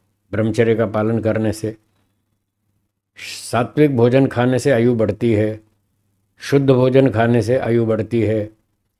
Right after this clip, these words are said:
समय पर खाने से आयु बढ़ती है, जल्दी सोना, जल्दी उठना, ये सब काम करने से आयु बढ़ती है। तो ये आयु बढ़ाने वाले कर्म हैं जो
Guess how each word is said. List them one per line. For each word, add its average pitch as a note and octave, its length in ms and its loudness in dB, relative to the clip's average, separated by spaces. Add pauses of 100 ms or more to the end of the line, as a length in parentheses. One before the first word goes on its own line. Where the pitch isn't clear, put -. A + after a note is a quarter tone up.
(160)
समय B2 340 0
पर C3+ 180 2
खाने B2 320 -2
से A#2 120 0
आयु B2 220 2
बढ़ती A2+ 380 -2
है, G#2 300 -4 (520)
जल्दी B2 340 2
सोना, C3 320 2
जल्दी B2 320 2
उठना, B2 500 0 (760)
ये A2+ 200 2
सब B2 240 0
काम A#2+ 260 0
करने B2 300 -2
से C#3+ 120 0
आयु A#2+ 220 2
बढ़ती A2 380 -2
है। G#2+ 220 -2 (840)
तो B2 60 0
ये C#3+ 360 4
आयु B2 280 2
बढ़ाने C3 380 2
वाले B2 360 2
कर्म A#2+ 400 -6
हैं B2 260 -2
जो C3+ 260 -2